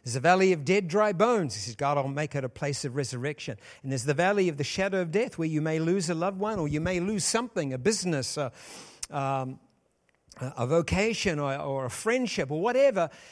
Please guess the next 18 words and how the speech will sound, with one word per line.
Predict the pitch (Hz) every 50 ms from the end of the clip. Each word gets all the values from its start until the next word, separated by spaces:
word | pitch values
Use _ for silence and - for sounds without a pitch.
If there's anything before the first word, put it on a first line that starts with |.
| - -
And | - 202 208 214 214
we | 226 233 226
all | 240 - 254 262 269 269 277 277 269 269 254
get | 226 202 180 170 233 240 233 214 214 - - - -
to | - 226 220 208
walk | 202 180 160 160 175 185 196 202 196 196 -
through | - - 214 214 214 202
valleys | 175 175 226 240 285 262 190 160 160 170 190 196 175 - - - - _ - - - - 175
because | 202 208 - - 226 226 226 220 196 - - - _ _
valleys | - 165 160 196 233 269 302 294 247 185 170 170 175 202 226 196 - - - _ _ _ _ _ _ -
test | - - - 254 254 - - - -
us. | 202 165 127 95 - - - - - _ _ _ _ _ _ _ _ _ _ _ _ _ _ _ _ _ _ _ _ _ _ _ _ - - - - - - _ _ - - - - - - -
And | 233 233 233 233 233 - -
we | 247 269 277
just | 233 - 254 214 - -
say, | - 254 247 247 -
"Oh, | 269 269 269 262 254
God, | 233 226 220 262 254 262 262 269 269 262 233